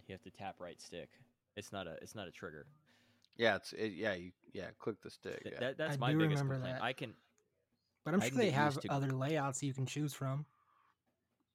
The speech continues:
Speaker 1: Yeah,
Speaker 2: Yeah.
Speaker 1: you gotta, you gotta try to stick with the default though, man. Otherwise, it's just kinda, I don't know.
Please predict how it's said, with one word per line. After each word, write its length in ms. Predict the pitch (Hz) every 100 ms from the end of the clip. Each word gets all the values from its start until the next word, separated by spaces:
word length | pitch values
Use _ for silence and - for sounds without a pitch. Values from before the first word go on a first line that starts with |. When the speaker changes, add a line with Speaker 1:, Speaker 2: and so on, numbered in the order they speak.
| _ -
Speaker 1:
Yeah, 120 | 92
Speaker 2:
Yeah. 160 | 87 87
Speaker 1:
you 120 | 113
gotta, 200 | 104 78 _ _ -
you 80 | 139
gotta 120 | 117
try 180 | - 107
to 60 |
stick 240 | 90 - 98
with 80 | 92
the 80 |
default 420 | - 92 - 90 85
though, 120 | 90
man. 220 | 90 98 98
Otherwise, 340 | 104 90 98
it's 140 | -
just 160 | - 90
kinda, 400 | 98 87 76 92 110 _ _ _ _ _ _ _ -
I 80 | 95
don't 100 | 170
know. 80 | 147